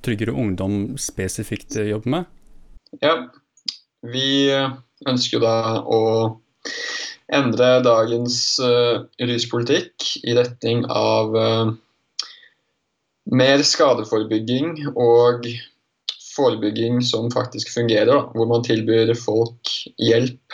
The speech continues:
Speaker 2: og ikke straff. Og det er jo da det den kommende rusreformen handler om, som vi skal snakke litt om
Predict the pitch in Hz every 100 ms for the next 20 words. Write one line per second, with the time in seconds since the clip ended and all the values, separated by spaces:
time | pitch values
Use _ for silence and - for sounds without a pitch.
0 | - 117 113 120 120 - - - 135 208
1 | - - _ - - - - - _ _
2 | - 131 131 117 120 117 117 120 117 113
3 | 104 107 110 110 113 _ _ _ - 113
4 | 139 113 107 110 110 - - 113 113 110
5 | 113 113 113 113 117 120 113 113 175 202
6 | 127 123 120 - 117 117 117 117 123 120
7 | 123 120 117 117 117 117 117 120